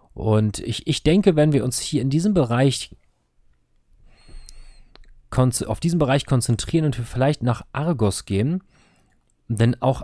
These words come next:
Argos hat Eisen und hat sogar einen Schmied.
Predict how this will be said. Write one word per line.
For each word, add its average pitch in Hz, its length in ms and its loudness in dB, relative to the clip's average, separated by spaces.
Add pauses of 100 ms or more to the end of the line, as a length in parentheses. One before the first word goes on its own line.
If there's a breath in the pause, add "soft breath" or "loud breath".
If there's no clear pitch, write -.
Argos 131 800 -4
hat - 440 -4
Eisen 110 720 -2 (2250 soft breath)
und 120 240 -2
hat 123 120 -4
sogar 113 240 -2
einen 98 260 -2
Schmied. 107 1000 0